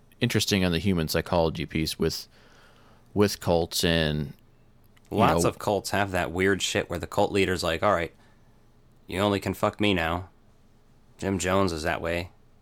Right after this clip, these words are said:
Speaker 1: Yeah, it's, it's so bizarre
Speaker 2: Just
Speaker 1: because there's, like, this sexual manipulation, and, you know, from the way you gather it, and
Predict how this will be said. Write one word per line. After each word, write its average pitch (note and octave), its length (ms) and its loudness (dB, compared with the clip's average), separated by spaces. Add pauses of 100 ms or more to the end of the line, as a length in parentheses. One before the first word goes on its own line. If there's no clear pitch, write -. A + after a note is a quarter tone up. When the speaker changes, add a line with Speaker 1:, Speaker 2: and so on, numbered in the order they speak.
(240)
Speaker 1:
Yeah, C3 240 2
it's, F2+ 260 2
it's A2+ 220 0
so B2+ 200 4
bizarre G2 440 2
Speaker 2:
Just E2 120 0
Speaker 1:
because F2+ 220 0
there's, F2+ 220 0
like, E2+ 220 0
this F2 140 0
sexual - 520 0
manipulation, F#2 800 0
and, D#2 280 -2 (1160)
you G2+ 140 -2
know, E2 160 4
from G#2 160 0
the F#2 80 4
way G#2 160 6
you F#2+ 100 4
gather F#2 460 2
it, D#2+ 180 0
and - 460 -8